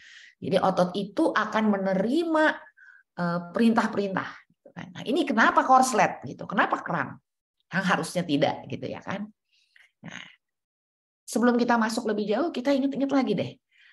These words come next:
Apa sih karakteristik otot rangka itu? Nah, yang pertama adalah otot itu tuh excitable. Jadi otot itu adalah sel yang, eh, bisa berespon terhadap rangsang. Nggak banyak sel kita seperti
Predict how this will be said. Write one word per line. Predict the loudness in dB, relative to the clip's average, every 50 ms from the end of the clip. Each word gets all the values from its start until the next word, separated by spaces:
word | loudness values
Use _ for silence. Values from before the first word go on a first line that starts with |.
| _ _ _ _ _ -12 -8
Apa | -4 -4
sih | -2 -2 -2
karakteristik | -4 -4 -4 -2 -2 -2 -2 -4 -6 -8 -6 -6 -8 -10 -10 -8 -8
otot | -6 -2 -2 -2 -2
rangka | -4 -6 -6 -6 -6 -8 -8 -8
itu? | -8 -10 -12 -16 -20 -20 _ _ _ -6
Nah, | -4 -4 -4 -6 -8 _ _ _ _ _ -10
yang | -6 -4 -2
pertama | -2 -2 -2 -2 -2 -2 -2 0 0 2
adalah | 2 2 2 2 2 2
otot | 2 0 0
itu | 0 -2 -4 -4 -4
tuh | -4 -4 -4 -6 _ _ _ _ _ -2
excitable. | -2 -2 -2 0 4 4 4 4 4 2 2 2 2 0 0 -2 -8 -14 _ _ _ _ _ _ _ _ _ _ _ _
Jadi | -2 -2 0 2 2 2
otot | 2 0 2 2 0 -2 -2 -2
itu | -2 -2 -2 -2 -4 -6 -4 -4 -2
adalah | -2 0 0 0 0 0 -2
sel | -4 -8 -10 -6 -2 0 2 2 0 0 -4 -8 -12 -18 -20 -20 -20 -20 -18 _ -2
yang, | 0 2 2 2 2 0 -2 -2 -4 -6 -10 -18 _ _ _ _ -6 -4
eh, | -4 -2 -2 -4 -6 -8 -8 -12 -18 _ -2
bisa | 2 2 2 4 2 0 0
berespon | 0 2 4 4 2 2 0 -2 -2 -2 0 0
terhadap | 0 2 2 2 2 2
rangsang. | 0 -4 -6 -8 -10 -12 -12 -12 -12 -12 -12 -14 -16 -20 _ _ _ _ _ _ _ _ _ -2
Nggak | 0 0 2 2
banyak | 2 2 2 2 0 -2 -2 -4
sel | -4 -2 0 0 0 -2
kita | -4 -8 -8 -8 -10
seperti | -10 -8 -8 -8